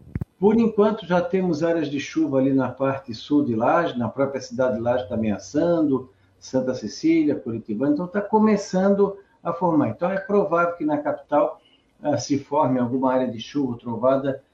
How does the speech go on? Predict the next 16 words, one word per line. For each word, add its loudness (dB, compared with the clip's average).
mais 0
no -4
final 0
do -8
dia 0
à 2
noite. -2
Começando -2
pelo -4
interior 2
da -2
Grande -2
Florianópolis. -4
Hoje 0
tá 0
quente. -2